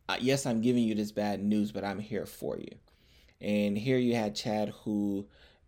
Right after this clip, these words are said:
despite dealing with a bad news on a day-to-day basis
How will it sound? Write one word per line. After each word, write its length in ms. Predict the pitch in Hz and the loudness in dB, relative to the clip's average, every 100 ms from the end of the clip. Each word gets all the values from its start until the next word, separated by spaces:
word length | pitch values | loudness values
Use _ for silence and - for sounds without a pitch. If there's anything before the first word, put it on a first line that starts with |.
| _ - | _ -12
despite 680 | 101 - - 131 131 - 131 | -10 -6 0 2 2 -2 0
dealing 360 | 127 127 123 | 2 4 4
with 220 | 107 110 104 | 0 -2 -6
a 60 | |
bad 360 | 101 107 107 104 | -4 -2 0 0
news 280 | 101 101 107 | 0 -2 -6
on 140 | 92 | -8
a 60 | 92 | -8
day-to-day 580 | - 107 104 95 98 | -4 -2 -2 -4 -6
basis 680 | - - 98 - 73 - - | -6 -6 -6 -6 -8 -10 -14